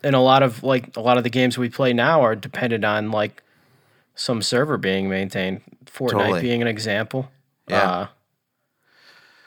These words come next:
Speaker 2: Well, that's the
Speaker 1: Destiny.
Speaker 2: thing. You know, yeah, Destiny. I mean, you can't go back and play the original Destiny or original Destiny Two even. Like, they've, they've taken, like, those campaigns out of there. Like,
Speaker 1: Yeah.
Speaker 2: that, which, that seems absurd to me.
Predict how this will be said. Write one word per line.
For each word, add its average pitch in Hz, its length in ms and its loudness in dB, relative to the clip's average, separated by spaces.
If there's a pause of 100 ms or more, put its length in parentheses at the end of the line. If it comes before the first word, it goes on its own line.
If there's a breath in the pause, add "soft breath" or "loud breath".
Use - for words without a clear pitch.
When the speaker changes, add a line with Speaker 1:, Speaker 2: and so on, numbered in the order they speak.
(640 soft breath)
Speaker 2:
Well, 123 140 4
that's 139 140 4
the 139 80 0
Speaker 1:
Destiny. 139 300 2
Speaker 2:
thing. - 420 -16
You 123 60 -2
know, 120 140 2 (100)
yeah, 113 220 4
Destiny. 113 420 2
I 101 80 4
mean, 113 120 0
you 117 60 -2
can't 117 160 -2
go 104 80 -4
back 104 180 2
and 101 80 -10
play 107 160 -2
the 101 120 -4
original 98 480 -4
Destiny 101 600 -4
or 95 120 -2
original 95 280 -4
Destiny 98 320 -4
Two 117 260 -4
even. 78 300 -6
Like, 80 180 -6
they've, 101 320 -4 (320 loud breath)
they've 117 160 0
taken, 107 240 -4
like, 95 160 -4
those 90 160 -6
campaigns 101 580 -6
out 71 160 -2
of 73 60 -6
there. 55 300 -10 (480 soft breath)
Like, 87 240 -8
Speaker 1:
Yeah. 117 180 -2 (560)
Speaker 2:
that, 110 180 0
which, 113 300 -6
that 113 260 2
seems 98 260 -6
absurd 113 420 -2
to 80 80 -10
me. 78 320 -12